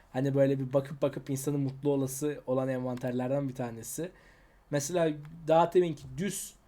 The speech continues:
stickerlarda dediğim gibi yirmi beş otuz dolar ekleniyorken bunlar ciddi anlamda deli dehşet eklenme yapıyorlar bu holo versiyonları. O yüzden bunları bulması daha daha nadir.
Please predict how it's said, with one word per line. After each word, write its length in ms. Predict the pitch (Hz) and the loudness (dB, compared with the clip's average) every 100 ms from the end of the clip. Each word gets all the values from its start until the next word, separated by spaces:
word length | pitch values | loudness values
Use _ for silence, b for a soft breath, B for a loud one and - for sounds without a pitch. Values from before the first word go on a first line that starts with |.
| b b | b b
stickerlarda 800 | - - 151 160 147 143 139 131 | -14 -8 -2 2 4 4 4 0
dediğim 240 | 143 139 151 | -2 0 0
gibi 180 | 135 123 | -2 -2
yirmi 200 | 131 147 | -2 0
beş 120 | 151 | -2
otuz 200 | 139 151 | -2 -4
dolar 180 | 156 147 | -2 -2
ekleniyorken 640 | 120 139 139 165 160 123 117 | -2 -2 0 0 0 -2 -2
bunlar 320 | 127 143 165 | -2 2 2
ciddi 360 | 139 135 156 156 | 0 -6 0 4
anlamda 600 | 156 151 139 139 170 185 b b b - | 4 2 0 0 -2 -4 b b b -4
deli 240 | 135 151 147 | 2 2 4
dehşet 480 | 135 - 131 - - - | 2 0 -4 -6 -12 -8
eklenme 440 | 127 135 127 123 | -6 -2 0 0
yapıyorlar 580 | 120 - - 117 131 196 - _ - | -2 -4 -4 -2 -2 -4 -6 _ -10
bu 180 | 135 127 | -6 -4
holo 320 | 135 135 127 | -2 0 2
versiyonları. 600 | 123 117 131 123 135 202 B B B - | 0 -4 -6 -4 -4 -6 B B B 2
O 140 | 151 | 4
yüzden 340 | 170 170 165 | 4 2 -2
bunları 300 | 151 147 160 | -2 0 0
bulması 460 | 151 151 147 160 131 | 0 -2 -2 -4 -6
daha 280 | 131 151 131 | 0 2 2
daha 260 | 127 120 | 0 -2
nadir. 400 | 113 113 123 208 | -8 -10 -4 -4